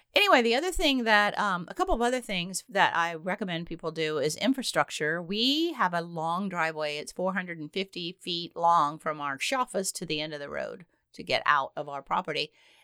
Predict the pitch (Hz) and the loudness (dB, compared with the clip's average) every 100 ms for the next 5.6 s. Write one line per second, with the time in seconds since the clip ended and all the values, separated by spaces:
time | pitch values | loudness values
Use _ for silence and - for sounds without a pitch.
0 | _ 170 170 156 180 202 - 156 151 - | _ -2 0 0 0 0 -2 -4 -4 -12
1 | 165 180 226 151 143 135 131 143 131 160 | -2 0 2 0 -2 -4 -6 -6 -4 -4
2 | 233 - 170 160 160 - 180 185 170 - | -6 -8 -6 -4 -6 -10 -8 -8 -8 0
3 | 180 190 185 - _ _ _ - 170 190 | 0 0 -6 -8 _ _ _ -8 0 2
4 | 202 170 160 165 170 180 160 160 160 156 | 2 -2 -8 -10 -10 -10 -8 -10 -4 -2
5 | - - 170 - - | -2 0 0 0 -4